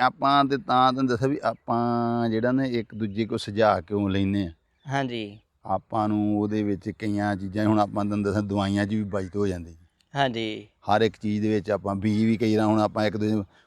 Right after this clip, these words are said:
Speaker 1: ਉਹ ਕੀ ਭਾਅ ਬੀਜ ਜਾਂਦਾ, ਇਹ ਕਿੱਥੋਂ ਲਿਆਂਦਾ ਈ?
Speaker 2: ਹਾਂਜੀ, ਹਾਂਜੀ।
Speaker 1: ਹੁਣ ਹਰ ਇੱਕ ਦਾ ਰੇਟ ਵੱਖੋ ਵੱਖ ਆ।
Speaker 2: ਹਾਂਜੀ, ਹੁਣ
Speaker 1: ਹੈਂ?
Speaker 2: ਜਿਵੇਂ ਬਰਸਨ ਦੀ ਵੀਡੀਓ ਪਾਈ ਸੀ, ਕਿਸੇ
Speaker 1: ਹਾਂ।
Speaker 2: ਵੀਰ ਨੇ ਬੀ ਐਲ ਬਤਾਲੀ ਦਾ ਰੇਟ
Speaker 1: ਹਾਂ,
Speaker 2: ਪੁੱਛਿਆ।
Speaker 1: ਹਾਂ।
Speaker 2: ਹੁਣ ਜਦੋਂ ਅਸੀਂ ਜੇਰ ਵਾਲੀ ਵੀਡੀਓ ਪਾਈ ਸੀ,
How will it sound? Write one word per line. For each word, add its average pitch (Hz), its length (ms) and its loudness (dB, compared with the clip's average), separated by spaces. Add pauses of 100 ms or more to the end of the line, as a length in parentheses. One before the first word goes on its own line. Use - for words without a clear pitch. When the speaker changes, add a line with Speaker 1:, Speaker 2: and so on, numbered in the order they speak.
(120)
Speaker 1:
ਉਹ 110 140 -6
ਕੀ 113 240 4
ਭਾਅ 117 280 6
ਬੀਜ 101 220 -2
ਜਾਂਦਾ, 104 200 0
ਇਹ 104 60 0
ਕਿੱਥੋਂ - 360 0
ਲਿਆਂਦਾ 101 340 2
ਈ? 95 140 -4 (220)
Speaker 2:
ਹਾਂਜੀ, 160 300 6
ਹਾਂਜੀ। 139 240 2
Speaker 1:
ਹੁਣ 120 100 0
ਹਰ 113 180 4
ਇੱਕ 127 180 0
ਦਾ 120 140 4
ਰੇਟ 110 200 0
ਵੱਖੋ 107 280 -2
ਵੱਖ 101 220 -2
ਆ। 95 40 -16 (280)
Speaker 2:
ਹਾਂਜੀ, 147 440 0 (240)
ਹੁਣ 190 180 6
Speaker 1:
ਹੈਂ? 185 60 8
Speaker 2:
ਜਿਵੇਂ 185 300 4
ਬਰਸਨ 170 420 4
ਦੀ 185 100 0
ਵੀਡੀਓ 185 320 2
ਪਾਈ 180 220 2
ਸੀ, 185 100 -2
ਕਿਸੇ 175 160 2
Speaker 1:
ਹਾਂ। 175 100 2
Speaker 2:
ਵੀਰ 165 200 0
ਨੇ 160 140 -2
ਬੀ 151 200 0
ਐਲ 151 140 6
ਬਤਾਲੀ 147 400 4
ਦਾ 143 120 6
ਰੇਟ 92 140 4
Speaker 1:
ਹਾਂ, 90 120 0
Speaker 2:
ਪੁੱਛਿਆ। 131 380 -4 (200)
Speaker 1:
ਹਾਂ। 98 160 -4
Speaker 2:
ਹੁਣ 190 200 6
ਜਦੋਂ 202 320 8
ਅਸੀਂ 196 260 2
ਜੇਰ 170 260 4
ਵਾਲੀ 180 200 8
ਵੀਡੀਓ 190 320 2
ਪਾਈ 185 280 2
ਸੀ, 165 200 -4